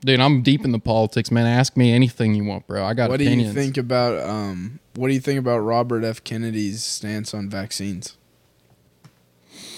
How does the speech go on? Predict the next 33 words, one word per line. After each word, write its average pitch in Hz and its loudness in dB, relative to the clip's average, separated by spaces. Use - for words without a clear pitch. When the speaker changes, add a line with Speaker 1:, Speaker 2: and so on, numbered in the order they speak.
Speaker 1:
So 131 4
if 127 2
I 131 4
remember 147 6
correctly, 127 2
he's 127 4
really 123 8
against 117 0
them, 151 0
and 123 4
I'm, 143 0
I 123 4
didn't 113 2
get 101 -4
it. 107 -8
<laughs> - -6
You 98 -10
know, 98 -12
Speaker 2:
He's 123 -10
not 143 0
against 110 -6
them. - -20
Speaker 1:
Yeah. - -6
Speaker 2:
He 123 -4
just 113 -8
thinks 107 -6
they 104 -6
should 104 -8
be 98 -6
tested 101 -8
thoroughly. 95 -6
Speaker 1:
Yeah, - 0
exactly. 135 -2